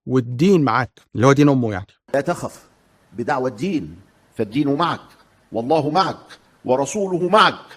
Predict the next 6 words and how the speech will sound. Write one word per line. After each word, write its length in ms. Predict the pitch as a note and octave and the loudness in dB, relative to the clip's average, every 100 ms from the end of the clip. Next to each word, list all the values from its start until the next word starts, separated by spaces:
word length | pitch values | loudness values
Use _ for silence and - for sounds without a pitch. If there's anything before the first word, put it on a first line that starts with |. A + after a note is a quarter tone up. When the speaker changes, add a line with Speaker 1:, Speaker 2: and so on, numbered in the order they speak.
| _ - | _ 2
Speaker 2:
والمؤمنون 720 | D3 E3+ F3+ E3+ F#3+ G#3+ F#3+ | 4 4 0 -2 -2 -2 2
معك". 280 | G#3 F#3 A#2 - - - | 2 2 -4 -14 -20 -2
Speaker 1:
علي 200 | A#2+ C#3+ | 4 4
جمعة 300 | D#3 D3+ C3 | 4 0 -4
ما 120 | - A#2+ | -4 -4
سكتش 400 | G3+ - - | -4 -10 -16